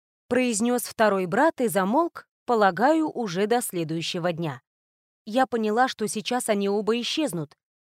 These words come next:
и потому не смогла не спросить. «Вы мои сводные братья?» Полунаги усмехнулись, посмотрев друг на друга, а затем, не сговариваясь, отступили в тень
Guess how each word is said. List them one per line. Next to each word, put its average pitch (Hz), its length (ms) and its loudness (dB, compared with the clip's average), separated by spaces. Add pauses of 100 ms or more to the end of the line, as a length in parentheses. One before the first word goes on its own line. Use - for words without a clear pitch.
(140)
и 262 140 -4
потому 208 440 0
не 294 160 0
смогла 180 400 -2
не 175 120 -4
спросить. - 580 -4 (680)
«Вы 285 280 0
мои 254 180 2
сводные 262 460 0
братья?» 240 480 2 (760)
Полунаги 247 600 2
усмехнулись, 202 840 -2 (340)
посмотрев 254 580 0
друг 196 200 -2
на 233 140 0
друга, 185 360 -4 (460)
а 247 140 6
затем, 311 400 4
не 294 100 2
сговариваясь, 208 720 2
отступили 226 680 -2
в - 80 -20
тень 320 280 0